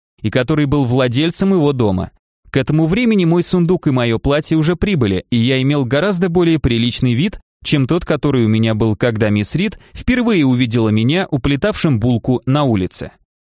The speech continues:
Теперь у меня завелись знакомые среди тех молодых людей в городе, которые были любителями чтения.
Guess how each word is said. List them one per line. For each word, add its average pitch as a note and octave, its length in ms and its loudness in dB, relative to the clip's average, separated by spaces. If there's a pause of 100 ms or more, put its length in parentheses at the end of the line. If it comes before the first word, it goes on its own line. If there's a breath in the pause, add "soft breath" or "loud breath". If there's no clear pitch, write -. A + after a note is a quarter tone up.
(540)
Теперь G3 420 0
у - 20 2
меня E3+ 240 2
завелись D#3+ 400 0
знакомые D#3 560 0
среди C3+ 340 -2
тех C3+ 260 -2
молодых A#2+ 380 0
людей C3+ 280 0
в D3 80 -4
городе, G#3 360 0
которые E3+ 400 0
были D#3 220 2
любителями A#2 640 0
чтения. G2+ 560 -2